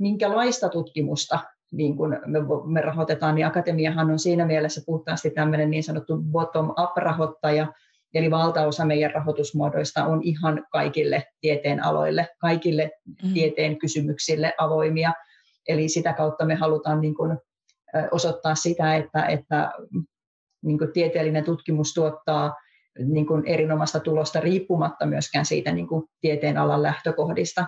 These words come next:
Speaker 1: Ja me ei myöskään, aika vähän tällä hetkellä, niin kuin, kuitenkaan halutaan rajata, että meillä on jo niitä jokuisia ohjelmia, mut suurin osa on kuitenkin sitä, niin kuin, vapaasti. Eli tiedeyhteisö määrittää niitä asioita,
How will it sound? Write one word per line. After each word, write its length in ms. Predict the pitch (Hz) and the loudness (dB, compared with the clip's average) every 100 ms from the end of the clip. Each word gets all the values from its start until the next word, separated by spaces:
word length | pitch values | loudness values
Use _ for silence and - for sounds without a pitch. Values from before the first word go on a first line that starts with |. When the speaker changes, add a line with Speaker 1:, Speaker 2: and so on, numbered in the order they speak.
| - | 0
Speaker 1:
Ja 80 | 156 | 0
me 100 | 156 | 2
ei 100 | 151 | 4
myöskään, 400 | 156 151 156 151 | 2 0 -2 0
aika 280 | 156 156 | 0 0
vähän 360 | 160 175 175 160 - | 0 2 2 0 0
tällä 200 | 156 156 | 0 0
hetkellä, 380 | 156 - 147 | -2 -2 -2
niin 180 | 147 151 | 0 0
kuin, 200 | 160 160 - _ _ _ _ _ _ _ | 0 -2 -4 _ _ _ _ _ _ _
kuitenkaan 360 | - 160 160 160 | -2 0 2 2
halutaan 280 | 160 160 160 | 0 2 2
rajata, 360 | 170 160 160 | 2 2 2
että 180 | 170 165 | 0 0
meillä 160 | 160 156 | 0 2
on 80 | 156 | 2
jo 140 | 156 | 2
niitä 220 | 156 156 | 0 0
jokuisia 400 | 156 170 - - | -2 -2 -2 0
ohjelmia, 500 | 208 233 214 190 185 - - _ _ | 0 2 0 0 -2 -4 -10 _ _
mut 120 | 170 | -4
suurin 340 | 156 170 170 165 | 0 2 2 0
osa 180 | 151 151 | 0 0
on 120 | 147 | 0
kuitenkin 420 | 151 147 160 160 | 0 0 -2 -2
sitä, 280 | - - 156 | -2 -2 -2
niin 160 | 165 | -2
kuin, 120 | 160 156 | 0 0
vapaasti. 640 | 156 160 151 - - 165 170 | 0 0 0 0 -2 -4 -2
Eli 160 | 160 | -2
tiedeyhteisö 800 | 160 180 175 170 160 - 151 151 | 2 2 2 0 -4 0 0 2
määrittää 680 | 156 156 156 156 - - 165 | 2 2 2 0 -2 0 2
niitä 260 | 143 147 139 | 2 0 0
asioita, 600 | 147 - 147 127 135 160 | -2 0 2 2 0 -2